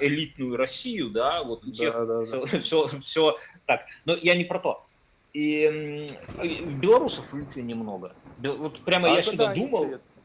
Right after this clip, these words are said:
Speaker 2: Я почему-то думал, что
Speaker 1: Польша.
Speaker 2: очень много.
Speaker 1: Польша.
Speaker 2: Польша, да?
Speaker 1: Я, когда ехал, я думал, знаю, что здесь белорусов, ну, ну, Литва небольшой город, а сюда там тысячами Wargaming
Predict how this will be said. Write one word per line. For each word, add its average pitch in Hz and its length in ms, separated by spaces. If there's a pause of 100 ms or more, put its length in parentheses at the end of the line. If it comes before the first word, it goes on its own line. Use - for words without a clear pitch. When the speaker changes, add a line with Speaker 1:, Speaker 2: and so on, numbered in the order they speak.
Speaker 2:
Я 147 180
почему-то 180 380
думал, 156 220
что 233 100
Speaker 1:
Польша. 247 220
Speaker 2:
очень 127 120
много. 120 320 (440)
Speaker 1:
Польша. 190 260
Speaker 2:
Польша, 269 280 (100)
да? 135 160
Speaker 1:
Я, 170 300 (340)
когда 170 240
ехал, 220 340
я 160 140
думал, 190 360 (200)
знаю, 202 300
что - 240
здесь 139 280
белорусов, 160 640
ну, 139 160 (280)
ну, 156 220
Литва 131 320
небольшой 139 480
город, 131 480 (100)
а 113 60
сюда 135 320
там 123 460
тысячами 120 680
Wargaming 143 640